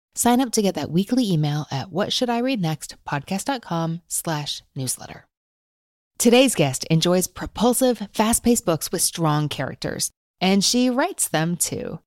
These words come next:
Mindy Mejia writes thrillers, or as she calls them, murdery books,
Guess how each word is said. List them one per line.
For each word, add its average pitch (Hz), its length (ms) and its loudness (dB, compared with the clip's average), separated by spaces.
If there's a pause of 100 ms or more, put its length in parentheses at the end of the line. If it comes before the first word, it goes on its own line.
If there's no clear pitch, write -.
(320)
Mindy 247 320 4
Mejia 160 520 2
writes 143 300 -2
thrillers, 180 600 0 (120)
or 170 340 4
as 170 100 -2
she - 140 -2
calls 156 300 -4
them, 151 280 -2 (120)
murdery 175 640 -2
books, - 440 -6